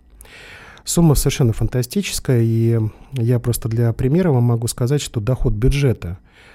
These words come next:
нашей страны за две тысячи двадцать второй год составил порядка двадцати пяти триллионов рублей. Если переводить по курсу, это где-то триста пятьдесят миллиардов долларов. То есть весь доход бюджета триста пятьдесят миллиардов,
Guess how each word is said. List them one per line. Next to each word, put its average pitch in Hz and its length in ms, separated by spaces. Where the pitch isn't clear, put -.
нашей 110 300
страны 143 400
за 131 120
две 110 140
тысячи 113 280
двадцать 110 240
второй 120 200
год 175 180
составил 147 340
порядка 123 340
двадцати 117 340
пяти - 200
триллионов 117 480
рублей. 117 320
Если 113 360
переводить 127 520
по 120 120
курсу, - 340
это 131 120
где-то 120 200
триста 139 280
пятьдесят - 340
миллиардов 110 360
долларов. 95 380
То - 60
есть 101 160
весь 117 240
доход 107 300
бюджета 110 380
триста - 280
пятьдесят - 260
миллиардов, 180 400